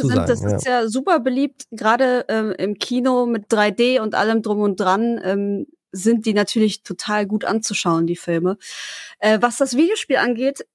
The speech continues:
Speaker 2: ganz ehrlich, ich, ähm, bin ja der Ubisoft-Formel so ein bisschen überdrüssig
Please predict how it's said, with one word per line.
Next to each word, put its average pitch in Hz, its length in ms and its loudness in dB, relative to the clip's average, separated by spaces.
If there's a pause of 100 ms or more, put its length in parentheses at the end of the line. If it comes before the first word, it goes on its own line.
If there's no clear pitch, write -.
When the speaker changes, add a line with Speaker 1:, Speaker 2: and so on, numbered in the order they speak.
(100)
Speaker 2:
ganz 294 240 2
ehrlich, 320 540 0 (460)
ich, - 320 -2
ähm, 262 560 2 (1500)
bin 247 300 0
ja 320 160 2
der 269 240 0
Ubisoft-Formel 277 840 0
so 254 80 -2
ein 254 120 -2
bisschen 262 300 -2
überdrüssig 240 760 -4